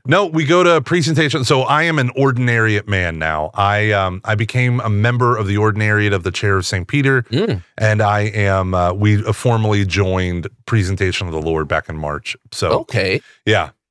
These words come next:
Speaker 1: yeah.
Speaker 2: That's
Speaker 1: It's, it's
Speaker 2: cool.
Speaker 1: been a weird transition. Like, it's not like I hate Saint Anthony's or something like that. People are always like, "Ooh," and it's like, "No, this is better for my family."
Speaker 2: <laughs>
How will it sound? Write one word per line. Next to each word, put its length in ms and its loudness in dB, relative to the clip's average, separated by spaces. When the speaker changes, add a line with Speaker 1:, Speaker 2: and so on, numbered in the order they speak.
Speaker 1:
yeah. 320 0
Speaker 2:
That's 180 2
Speaker 1:
It's, 100 -2
it's 180 4
Speaker 2:
cool. 80 0
Speaker 1:
been 100 2
a 40 2
weird 280 2
transition. 760 0
Like, 300 0
it's 160 -2
not 160 2
like 160 0
I 200 0
hate 360 -4
Saint 180 -2
Anthony's 280 -2
or 40 -8
something 180 -2
like 160 -4
that. 120 -2
People 180 -2
are 40 2
always 160 2
like, 180 -6
"Ooh," 720 4
and 80 2
it's 100 -4
like, 160 0
"No, 200 4
this 200 0
is 140 0
better 240 -2
for 140 -2
my 120 -2
family." 420 -2
Speaker 2:
<laughs> 60 -4